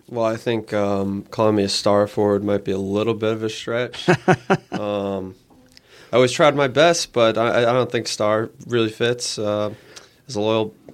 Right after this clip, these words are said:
Speaker 1: Badger, I'm a little cro-, uh, crushed from the, uh, the loss on Saturday.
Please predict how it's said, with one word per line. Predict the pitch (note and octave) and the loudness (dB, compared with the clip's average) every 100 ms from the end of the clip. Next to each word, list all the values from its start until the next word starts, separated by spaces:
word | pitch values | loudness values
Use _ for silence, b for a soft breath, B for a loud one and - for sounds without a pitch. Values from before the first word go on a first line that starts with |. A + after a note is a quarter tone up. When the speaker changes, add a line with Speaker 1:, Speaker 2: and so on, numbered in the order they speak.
| - | -6
Speaker 1:
Badger, | A2+ A2 A#2+ A#2 B2 | 2 4 2 0 0
I'm | A#2 A2 G#2 - | 0 -2 -6 0
a | |
little | B2+ A#2+ | 2 2
cro-, | - A2+ A2 G#2+ - | 0 2 2 0 -4
uh, | A#2+ A#2 | -4 -4
crushed | A2 B2 B2 - | -2 -2 -2 -2
from | B2 A#2+ | -4 -2
the, | B2 A#2 | -2 -2
uh, | A2+ A#2 | -2 -4
the | A2+ | -4
loss | A2 A2+ A2+ - | -2 0 0 0
on | A2+ G#2+ | -2 -2
Saturday. | - A2 A2 A2 A2+ A2+ | 0 0 0 0 0 0